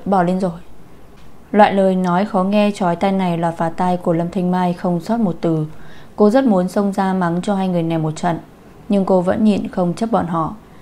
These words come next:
Chuyên gia trang điểm tóc ngắn nói tiếp. Cô nghe nói rồi chứ? Bộ phim này gia nhập thêm nhà đầu tư mới, nghe nói là địch không nhỏ. Đối phương trực tiếp đầu tư sáu trăm tỷ, chính là chính tay nhấc người phụ nữ của mình lên.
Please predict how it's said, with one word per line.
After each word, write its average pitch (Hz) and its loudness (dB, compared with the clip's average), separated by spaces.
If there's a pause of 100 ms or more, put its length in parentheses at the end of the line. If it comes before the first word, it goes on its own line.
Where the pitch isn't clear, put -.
(240)
Chuyên 233 2
gia 220 4
trang 214 2
điểm 175 2
tóc 220 2
ngắn 185 0
nói 175 -2
tiếp. 233 0 (1600)
Cô 196 4
nghe 190 4
nói 170 2
rồi 202 0
chứ? 214 -2 (1300)
Bộ 196 6
phim 202 2
này 185 0
gia 190 -2
nhập 180 0
thêm 190 0
nhà 180 2
đầu 165 0
tư 190 -2
mới, 185 -2 (800)
nghe 196 2
nói 180 0
là 214 2
địch 170 -2
không 185 -2
nhỏ. 175 -4 (1000)
Đối 190 6
phương 214 4
trực 185 -2
tiếp 247 2
đầu 208 2
tư 196 2
sáu 175 0
trăm 185 -2
tỷ, 185 0 (1200)
chính 208 4
là 202 4
chính 190 0
tay 214 4
nhấc 262 2
người 196 2
phụ 175 -2
nữ 185 -2
của 180 0
mình 165 0
lên. 196 -2